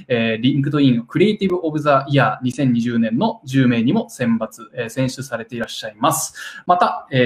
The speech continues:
ビズリーチの、えー、エージェントランキング、全エージェント中、えー、一位という実績も、えー、お持ちでいらっしゃいます。えー、心情としましては、えー、採用は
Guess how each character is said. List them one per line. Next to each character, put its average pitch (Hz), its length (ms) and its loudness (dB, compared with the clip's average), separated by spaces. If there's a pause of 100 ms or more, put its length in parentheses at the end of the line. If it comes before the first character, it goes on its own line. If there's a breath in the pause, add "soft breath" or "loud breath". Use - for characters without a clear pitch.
(140)
ビ 151 100 4
ズ 247 160 4
リ 269 160 6
ー - 60 0
チ - 100 -8
の、 190 300 0
え 120 280 0
ー、 165 100 2
エ - 20 6
ー - 20 4
ジ 185 100 0
ェ 190 60 2
ン 180 60 -2
ト 170 80 0
ラ 165 100 4
ン 156 80 0
キ 131 120 -4
ン 113 40 0
グ、 110 140 -8
全 156 320 2
エ 127 160 0
ー - 20 0
ジ 120 120 -2
ェ - 20 0
ン 117 80 -2
ト 117 100 -10
中、 113 400 -6
え 113 320 -8
ー、 - 20 -20
一 160 260 -2
位 131 60 2
と 117 80 -10
い 110 120 -6
う 110 80 -10
実 113 340 -16
績 123 80 -2
も、 160 260 4
え - 60 -16
ー、 - 40 -14 (240)
お - 20 -20
持 - 80 -20
ち 131 80 -12
で 143 100 6
い - 80 -2
ら 120 80 -8
っ 110 60 -6
し - 180 -12
ゃ 110 60 -12
い 107 100 -20
ま 131 180 2
す。 - 560 -6
え 117 220 2
ー、 - 40 2
心 277 280 6
情 277 140 6
と 254 240 0
し 208 160 -2
ま 208 80 4
し 208 100 -8
て 120 100 -8
は、 117 360 0
え 123 60 -4
ー、 117 80 -2
採 214 280 -2
用 214 160 4
は 190 240 4